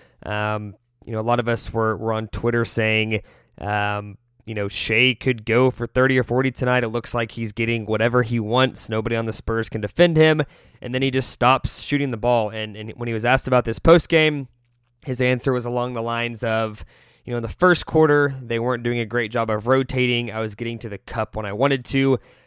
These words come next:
Um, as the game went on, they continued to improve their rotations, and his lane to the basket he didn't feel was as clear. So at that point, being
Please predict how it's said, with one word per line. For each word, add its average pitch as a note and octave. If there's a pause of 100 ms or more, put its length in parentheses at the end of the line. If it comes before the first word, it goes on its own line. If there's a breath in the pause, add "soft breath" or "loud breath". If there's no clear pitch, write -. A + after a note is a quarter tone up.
Um, G#2+
as C#3+
the C3+
game B2+
went A#2+
on, A#2+
they A2
continued A2+
to A#2
improve A#2
their B2
rotations, B2
and A2+
his G#2
lane G#2+
to A2
the G#2+
basket G#2
he A2
didn't G#2+
feel G#2+ (400 soft breath)
was A#2
as G#2+
clear. F#3
So C3
at A#2
that B2
point, B2
being A2+